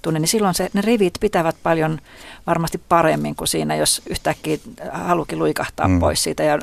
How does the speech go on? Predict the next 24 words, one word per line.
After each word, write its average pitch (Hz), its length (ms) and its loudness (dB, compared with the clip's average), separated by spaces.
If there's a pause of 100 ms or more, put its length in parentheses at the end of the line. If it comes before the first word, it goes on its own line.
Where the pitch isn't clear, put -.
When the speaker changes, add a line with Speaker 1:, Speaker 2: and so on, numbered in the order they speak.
(140)
Speaker 1:
mennä 165 260 -2
sitä, 170 300 0
mikä 156 240 -4
tuntuu 165 280 0
oman 175 300 4
itsen 147 260 -4
kannalta - 380 -2
kaikkein 80 500 -4 (380)
niin 147 100 -6
kuin 151 420 -4
tärkeimmältä. 76 760 0
Et - 100 -6 (640)
kyllä 175 120 -2
se, 196 180 0 (520)
se 180 140 0
on, - 380 -2 (260)
se - 100 0
on 214 40 0
vähän 254 200 0
sitä, 226 160 4
että 202 100 0
miten 196 240 2
ihminen 165 360 0
suhtautuu 151 800 0